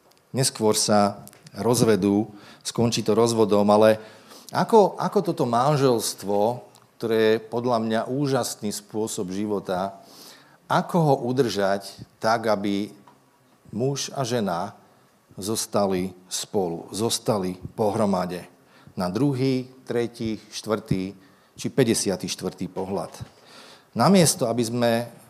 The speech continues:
sa len zamilovali, aby tam len vzplanula nejaká vášeň, aby sa len na nejaký čas zježili chlpy na rukách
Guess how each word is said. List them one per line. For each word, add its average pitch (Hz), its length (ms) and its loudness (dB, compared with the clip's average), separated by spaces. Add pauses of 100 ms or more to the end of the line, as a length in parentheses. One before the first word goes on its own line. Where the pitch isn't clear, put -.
(180)
sa - 240 -2
len 151 240 4
zamilovali, 113 800 2
aby 104 160 -4
tam 117 320 0
len 139 240 2
vzplanula 131 800 0
nejaká 107 400 -2
vášeň, 113 640 0 (320)
aby 107 160 -6
sa 127 240 2
len 120 80 0
na 123 160 2
nejaký 135 320 0
čas 113 560 0
zježili 113 480 -2
chlpy 113 320 -6
na 101 160 -2
rukách 95 480 -8